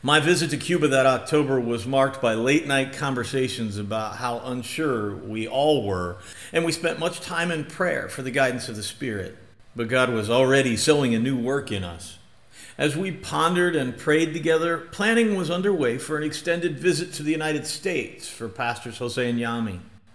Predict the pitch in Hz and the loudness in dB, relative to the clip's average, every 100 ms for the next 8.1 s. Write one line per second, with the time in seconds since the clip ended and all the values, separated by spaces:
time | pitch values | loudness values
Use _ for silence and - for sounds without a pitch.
0 | - 135 139 151 143 151 - 143 143 139 | 0 4 6 4 4 -2 0 -2 -2 -4
1 | 151 143 143 156 180 165 135 143 156 190 | -2 -2 2 4 4 0 0 0 0 -2
2 | 185 - 123 127 156 151 143 - - - | -2 -4 -4 -2 -2 -2 -2 -6 -14 -10
3 | - 220 220 120 101 92 95 113 113 - | 0 0 0 -4 -2 -2 -4 -4 -6 -8
4 | - - 180 220 160 156 156 160 147 - | -16 -2 2 2 2 0 0 -4 -2 0
5 | 190 165 147 156 151 147 - 135 143 143 | 0 0 2 2 0 -6 -6 -4 -2 -4
6 | - - 147 175 151 120 117 127 - 127 | -8 -4 -2 2 2 0 -2 -4 -4 -8
7 | 117 - 110 98 95 92 101 92 82 - | -8 -4 -4 -4 -6 -4 -2 -2 -4 -12
8 | - | -18